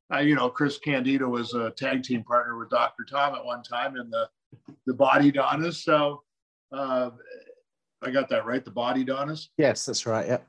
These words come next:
Speaker 1: Yes, okay, sorry. Uh,
Speaker 2: <laughs>
Speaker 1: like I say, I'm not a mark.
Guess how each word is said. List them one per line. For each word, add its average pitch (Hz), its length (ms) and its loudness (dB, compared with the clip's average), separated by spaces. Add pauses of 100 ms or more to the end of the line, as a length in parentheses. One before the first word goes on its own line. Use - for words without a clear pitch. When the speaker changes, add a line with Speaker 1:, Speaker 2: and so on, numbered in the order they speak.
(160)
Speaker 1:
Yes, 156 340 6
okay, 135 300 2
sorry. 123 300 -8 (460)
Uh, 123 420 4 (120)
Speaker 2:
<laughs> - 140 -18
Speaker 1:
like 139 200 -4
I 123 40 -18
say, 156 200 -4
I'm 127 160 -2
not 139 220 0
a - 20 -6
mark. 135 400 -2